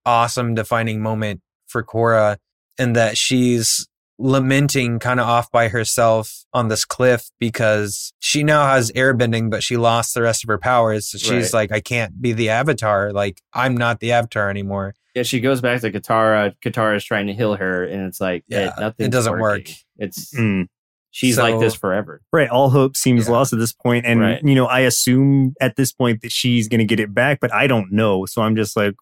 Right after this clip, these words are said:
Speaker 3: "Well, I wonder, like, what's she gonna do? Like, how is this season gonna end?" And, uh, so we see her go off. Mako comes up to her, and he's just like, you know, "None of this matters to me. Like, I,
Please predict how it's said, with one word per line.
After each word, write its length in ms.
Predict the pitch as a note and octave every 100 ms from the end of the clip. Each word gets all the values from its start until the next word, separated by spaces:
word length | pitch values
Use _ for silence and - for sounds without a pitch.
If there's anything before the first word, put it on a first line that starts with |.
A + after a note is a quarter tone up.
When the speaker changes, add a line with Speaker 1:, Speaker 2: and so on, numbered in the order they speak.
| _
Speaker 3:
"Well, 100 | A2+
I 60 | A2+
wonder, 520 | A#2 C#3 D3 C3+ A#2
like, 160 | A2+ A2
what's 300 | G2+ A2+ B2
she 80 | C#3+
gonna 180 | C3 G#2+
do? 320 | F#2 B2 C#3
Like, 180 | G2 F#2 _ _
how 280 | - A2 B2
is 180 | A2 G#2
this 160 | A#2+
season 460 | - - B2 C3+ A2
gonna 120 | G2
end?" 280 | G#2 B2 G2+ -
And, 380 | G2+ G2 G2 G2
uh, 380 | F#2 F2 G2 A2
so 220 | C3 A2
we 240 | G2+ G#2+ A2+
see 240 | - G#2+
her 580 | G2 G#2 G2+ G2 G2 G#2 G#2+
go 220 | G#2+ G2
off. 340 | G2+ G2+ G2 _ _
Mako 340 | A2 C3 C#3 B2+
comes 240 | A#2+ A2
up 140 | B2 -
to 180 | A#2 A2
her, 280 | G#2 G#2 A2+
and 580 | G2+ G2 F#2+ G2 G2+ B2+
he's 220 | G#2+ G#2+
just 260 | G#2 G#2+ -
like, 240 | G#2+ G2+ G2+ -
you 60 |
know, 140 | A2 G#2
"None 300 | A2 B2 C3+
of 80 | B2
this 380 | A#2+ A2 - - _
matters 480 | B2 A#2 G#2+ G2+ -
to 140 | - G#2+
me. 480 | G#2 G#2+ A#2+ G#2+
Like, 240 | G2+ G2+ G#2+
I, 500 | G#2 G#2 G#2 G2